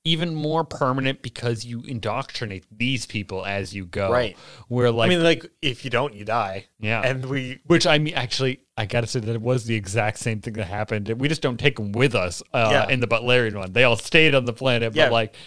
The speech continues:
Speaker 1: yeah, they
Speaker 2: 'Cause
Speaker 1: all,
Speaker 2: they couldn't go anywhere.
Speaker 1: they all destroyed all their
Speaker 2: <laughs> Yeah.
Speaker 1: shit out of fear, too,
Speaker 2: Yeah,
Speaker 1: just like
Speaker 2: yeah.
Speaker 1: these people are. Uh, a particular target of this religious calling came to be the faith dominated by the Bene Gesserit.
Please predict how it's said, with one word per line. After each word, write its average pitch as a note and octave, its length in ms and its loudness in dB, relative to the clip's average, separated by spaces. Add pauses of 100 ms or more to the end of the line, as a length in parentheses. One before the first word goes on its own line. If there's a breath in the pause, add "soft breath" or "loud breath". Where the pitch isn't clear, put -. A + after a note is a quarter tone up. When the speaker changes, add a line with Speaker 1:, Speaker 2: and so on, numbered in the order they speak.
(140 loud breath)
Speaker 1:
yeah, C3 180 2
they C3+ 80 0
Speaker 2:
'Cause F#3 80 8
Speaker 1:
all, D#3+ 60 8
Speaker 2:
they D#3+ 60 8
couldn't D#3 320 0
go A2 160 0
anywhere. A2 320 -2
Speaker 1:
they F3 140 8
all G3 100 8
destroyed E3 480 6
all D#3+ 140 8
their E3+ 140 2
Speaker 2:
<laughs> E3 40 2
Yeah. E3 80 4
Speaker 1:
shit D3+ 180 6
out C3+ 140 4
of B2 80 0
fear, D3 240 2
too, D#3+ 300 0
Speaker 2:
Yeah, A#2+ 140 2
Speaker 1:
just A#2 140 0
like B2+ 120 2
Speaker 2:
yeah. A#2+ 60 -4
Speaker 1:
these C3+ 180 0
people G#2 320 -2
are. F#2+ 260 -4 (720 loud breath)
Uh, B2 440 -2 (220)
a E3+ 120 4
particular D3+ 720 0
target A2 480 -4
of B2 160 -6
this A#2 180 -4
religious B2 560 -2
calling F#2+ 480 -4 (300 loud breath)
came D3+ 240 -4
to C#3+ 80 -2
be C#3 100 -2
the B2+ 120 -4
faith - 440 -2
dominated G#2 640 0
by G#2+ 140 -2
the G#2 100 -6
Bene G#2+ 360 -4
Gesserit. F#2 640 -8